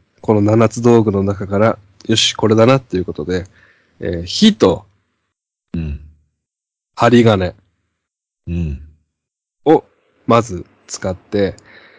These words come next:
Speaker 1: えー、針金をまずね、火で炙るんですよ。
Speaker 2: うーん。
Speaker 1: 高温の針金にして、その針金で、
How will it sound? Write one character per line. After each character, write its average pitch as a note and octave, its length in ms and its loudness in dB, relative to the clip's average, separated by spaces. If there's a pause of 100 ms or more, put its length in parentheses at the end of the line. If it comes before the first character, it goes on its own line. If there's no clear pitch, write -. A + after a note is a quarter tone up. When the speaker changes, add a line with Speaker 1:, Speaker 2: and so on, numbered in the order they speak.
(200)
Speaker 1:
え F2 760 -6
ー、 - 20 -8
針 D3 340 4
金 E3 320 4
を D#3+ 100 6
ま D#3 140 4
ず G2+ 120 -6
ね、 F2 220 -10
火 D#3 280 -4
で A2+ 140 0
炙 B2 340 2
る D3 120 4
ん B2+ 60 2
で F#2 100 -4
す - 120 -16
よ。 - 80 -20 (600)
Speaker 2:
う - 20 -4
ー G2+ 680 0
ん。 A2 100 -4 (600)
Speaker 1:
高 E3+ 460 6
温 E3+ 240 2
の E3 100 2
針 C#3+ 340 0
金 C3+ 300 2
に C#3 180 -2
し - 160 -12
て、 E3+ 520 2
そ - 160 -4
の D3+ 100 2
針 C#3+ 340 0
金 D3 260 2
で、 F3 300 4